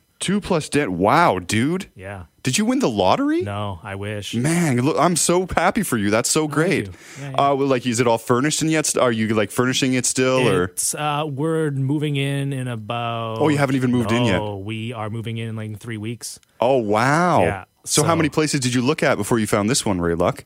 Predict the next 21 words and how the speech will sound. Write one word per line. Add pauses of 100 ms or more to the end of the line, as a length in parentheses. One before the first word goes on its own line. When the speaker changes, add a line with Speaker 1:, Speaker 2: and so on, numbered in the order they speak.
(120)
Speaker 2:
Two
or
three,
I
think.
I
think
the
thing
is
we (420)
didn't
like
the
generic
cookie
cutter, (140)
cookie
cutter
townhomes.
Speaker 1:
Yeah.